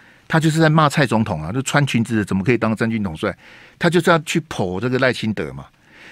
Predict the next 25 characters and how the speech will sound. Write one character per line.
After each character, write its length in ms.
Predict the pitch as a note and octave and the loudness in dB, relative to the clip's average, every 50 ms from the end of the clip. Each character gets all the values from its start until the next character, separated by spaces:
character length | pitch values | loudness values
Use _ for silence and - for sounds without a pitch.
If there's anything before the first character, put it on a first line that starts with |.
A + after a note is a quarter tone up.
| - _ - | -16 _ 2
赖 120 | F3+ E3 | 2 2
清 160 | D#3 F3+ F3 | 4 4 2
德 120 | D3+ D3 B2 | 2 2 0
是， 180 | - D#3 C3+ C#3 _ _ _ _ | 0 -2 -6 -8 _ _ _ _
那 140 | - G#3+ G3+ | 0 0 0
他， 200 | - - A#3 C4 A3 - | 2 2 0 0 0 0
我 140 | - E3+ E3 | 2 2 4
们 120 | E3+ F#3 | 4 4
叫 140 | F3+ C#4 B3+ | 4 4 4
他 120 | B3 C4 | 4 4
台 180 | - - - G3+ | 2 2 0 0
独 160 | F#3 G#3 G#3 | 0 0 -2
金 160 | F3 G#3+ G#3+ | 0 0 0
孙 160 | G3 - A3+ G3 | 2 2 2 2
也 100 | E3 C3 | 2 2
不 100 | C3+ C#3 | 0 -2
是 80 | F#3 F3+ | -2 2
乱 180 | G3 F3+ D#3+ D#3 | 2 2 2 2
叫， 200 | - F#3 D#3+ D#3 | 2 2 2 2
那 120 | F#3 G3+ | 2 0
独 160 | F#3 - E3+ | 0 0 0
派 180 | E3 - G#3+ G3 | 2 2 2 2
都 100 | F#3+ F#3 | 2 0
挺 180 | - - G2 | -2 -2 -4
他。 320 | G2+ A2+ A#2+ A#2+ A#2+ A#2+ | -2 -2 0 -2 -2 -2